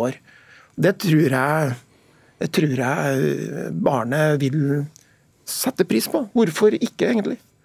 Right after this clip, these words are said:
Forutsatt da at, eh, at det er enkelt, og at ikke vi snakker om, eh, store arrproblemer og, og sånne ting. Men det er jo, det er jo detaljer her som kan,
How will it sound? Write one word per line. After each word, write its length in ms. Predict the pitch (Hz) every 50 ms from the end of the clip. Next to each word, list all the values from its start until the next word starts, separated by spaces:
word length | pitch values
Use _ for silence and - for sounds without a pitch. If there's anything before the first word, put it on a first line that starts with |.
| - - _ _ _ _ _ _ _ _ _ -
Forutsatt 380 | - 269 226 175 175 - 208 -
da 100 | - 196 180 175
at, 180 | 175 - - 185
eh, 320 | 180 180 170 170 175 - - 156
at 80 | 160 160
det 100 | 151 -
er 200 | - 143 - 185
enkelt, 340 | 143 127 123 - 160 156 175
og 120 | 165 156
at 80 | - 160
ikke 180 | - - 160 156 160 165 165 170 165 160
vi 100 | 180 165
snakker 320 | 156 - 170 156 - - 151
om, 200 | 151 156 147 135 127 - - - - - - _ _
eh, 140 | 170 160 151
store 260 | 143 - 196 180 160 160
arrproblemer 960 | 170 180 165 147 151 156 151 135 131 139 135 127 131 135 131 131 127 131 135
og, 460 | 139 139 139 135 135 139 139 147 -
og 100 | 156 160
sånne 200 | 160 156 143 135
ting. 120 | 139 147 151
Men 120 | 175 214
det 80 | 220 190
er 40 | 170 170
jo, 60 | 196
det 80 | 175 180
er 60 | 196
jo 60 | 196 214
detaljer 340 | 202 - 160 131 127 147 175
her 140 | 185 170
som 140 | 180 175 170
kan, 240 | 160 160 165 160